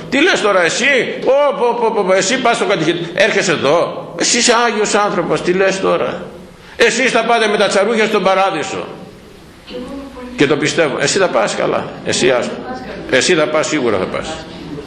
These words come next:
Δεν είναι έτσι τα πράγματα, αδερφοί μου. Δεν είναι έτσι τα πράγματα.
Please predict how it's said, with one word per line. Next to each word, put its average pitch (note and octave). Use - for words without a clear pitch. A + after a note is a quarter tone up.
Δεν A#3+
είναι D#4
έτσι -
τα G3+
πράγματα, D3+
αδερφοί A2
μου. -
Δεν B3+
είναι A3+
έτσι B2+
τα -
πράγματα. -